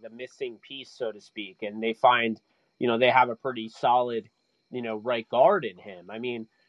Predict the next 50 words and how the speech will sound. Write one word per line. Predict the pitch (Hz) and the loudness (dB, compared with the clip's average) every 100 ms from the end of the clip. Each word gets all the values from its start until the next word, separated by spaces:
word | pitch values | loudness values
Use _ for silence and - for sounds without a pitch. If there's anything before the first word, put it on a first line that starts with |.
| _ | _
this | 135 165 | -6 -6
is | 175 | -4
somebody | 180 185 185 | 0 2 4
they | 175 | 2
really | 143 156 170 | 2 2 4
liked, | 156 185 226 - _ _ _ | 6 6 2 -8 _ _ _
you | 131 | -10
know? | 120 131 185 | -6 -6 -6
He | 165 160 139 _ _ _ _ | -8 -10 -12 _ _ _ _
was | 131 147 131 _ | -2 -2 -2 _
the, | 139 139 135 | -6 -4 4
uh, | 135 131 131 123 _ | 6 8 6 2 _
you | 143 | -10
know, | 139 | -10
he | |
was | 131 | -10
taking | - 151 147 127 | -12 -10 -12 -14
snaps | - 139 143 147 - - _ _ | -4 0 2 0 -6 -20 _ _
on | 120 127 | -2 -2
days | 127 139 135 | -2 -4 0
off. | 123 135 139 - | 4 6 6 2
Like, | 113 | -10
when | 123 117 | -10 -8
Whitworth | 139 139 - | -6 -6 -2
had | 131 120 | -2 -2
days | 127 123 | -8 -6
off, | 117 120 180 - _ _ _ - | -2 2 0 -2 _ _ _ -14
Tremaine | 127 131 147 | -8 -4 -2
Ankrum | 147 165 151 | -2 -6 -8
was | 139 | -8
playing | - 151 139 | -4 -4 -2
left | 143 143 | -4 -2
tackle. | 139 160 - _ _ _ | 0 0 -2 _ _ _
So | 120 | -6
they | 160 | -4
like | 160 190 226 | 2 2 2
him, | 87 - _ _ _ | -12 -20 _ _ _
you | - 110 | -14 -10
know? | 107 113 _ _ _ _ | -10 -12 _ _ _ _
It, | 156 - | -6 -4
it, | 160 - | -4 -2
is | 175 165 | 0 0
it | 170 | 0
a | |
little | 160 160 143 | 0 0 -2
weird, | 139 156 165 160 | -2 -2 -2 -2
you | 143 | -2
know, | 131 127 | -2 0
that, | 127 120 | 2 2
like, | 120 117 | 2 -4